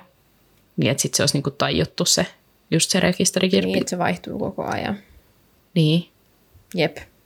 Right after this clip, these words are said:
Speaker 2: Musta oli aika hauska. Mä en ollut tätäkään niinku tajunnut, vaikka mä oon pelannut tuota Hogwarts Mysteryykin, niin kiinnittänyt edes mitään huomioon.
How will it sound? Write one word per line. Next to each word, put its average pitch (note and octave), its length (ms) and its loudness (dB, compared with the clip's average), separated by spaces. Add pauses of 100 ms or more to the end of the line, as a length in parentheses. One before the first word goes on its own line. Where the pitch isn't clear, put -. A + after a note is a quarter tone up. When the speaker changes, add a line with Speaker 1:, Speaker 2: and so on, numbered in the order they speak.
(1120)
Speaker 2:
Musta G#3 240 -2
oli G3 100 2
aika G3 200 2
hauska. E3+ 440 2
Mä C3+ 180 0
en D#3 80 0
ollut E3+ 160 -2
tätäkään E3+ 420 -4
niinku D#3+ 200 -2 (120)
tajunnut, D#3 380 0
vaikka - 260 -2
mä - 60 -4
oon D#3 100 -4
pelannut D#3+ 400 -2
tuota F3 200 -2
Hogwarts F3+ 460 -4
Mysteryykin, - 600 -6
niin F3 100 -4
kiinnittänyt - 460 -6
edes - 160 -6
mitään F3 240 -4
huomioon. D#3+ 520 -4